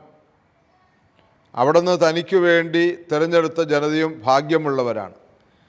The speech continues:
കർത്താവ് ദൈവമായുള്ള ജനവും അവിടുന്ന് തനിക്ക് വേണ്ടി തിരഞ്ഞെടുത്ത ജനതയും ഭാഗ്യമുള്ളവരാണ്.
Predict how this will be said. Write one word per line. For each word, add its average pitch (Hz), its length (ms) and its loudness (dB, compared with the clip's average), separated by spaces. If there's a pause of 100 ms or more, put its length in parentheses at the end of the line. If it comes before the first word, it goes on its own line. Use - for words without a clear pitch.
(640)
കർത്താവ് 202 680 4 (600)
ദൈവമായുള്ള 160 800 4
ജനവും 131 560 -2 (840)
അവിടുന്ന് 160 540 2 (680)
തനിക്ക് 165 340 0
വേണ്ടി 160 420 4 (360)
തിരഞ്ഞെടുത്ത 160 520 0 (120)
ജനതയും 147 420 -2 (520)
ഭാഗ്യമുള്ളവരാണ്. 127 840 0